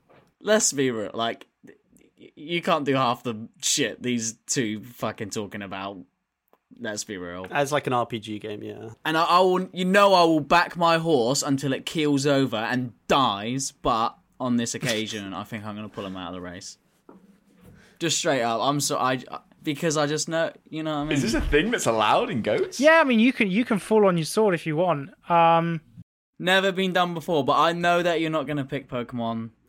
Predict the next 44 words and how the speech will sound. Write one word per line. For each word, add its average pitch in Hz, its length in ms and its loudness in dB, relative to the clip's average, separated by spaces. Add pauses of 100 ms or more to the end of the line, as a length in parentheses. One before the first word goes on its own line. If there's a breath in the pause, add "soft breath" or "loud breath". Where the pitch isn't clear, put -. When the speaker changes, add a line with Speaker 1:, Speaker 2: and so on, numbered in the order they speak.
Speaker 1:
and 110 280 -6
I 110 100 -4
just 113 240 -10
think 113 300 -6 (120)
focus 139 600 -4
your 127 200 -4
energy 107 540 -6
of 95 380 -12 (200)
deliberation 104 800 -6
on 98 200 -10
those 95 260 -12
two. 92 180 -14
They're 95 160 -10
definitely 98 680 -8
better 87 260 -8
shouts - 680 -12 (500)
than 98 120 -18
Pokemon, 90 420 -14
and 98 120 -8
this 107 140 -6
is 113 120 -6
the 120 100 -8
first 147 520 0
and 147 100 0
only 143 340 2
time 135 380 0
ever 131 360 0
you're 120 380 -2
ever 135 300 -2
going 131 320 -2
to 123 120 -4
hear 127 240 -4
me 123 140 -2
say 117 240 -4
I 113 140 -4
was 117 200 -8
wrong, 120 460 -4
so 101 260 -6
fucking 123 760 -6
revel 104 380 -8
in 90 120 -12
it, 90 300 -12
okay? 175 560 -2
<laughs> 269 40 2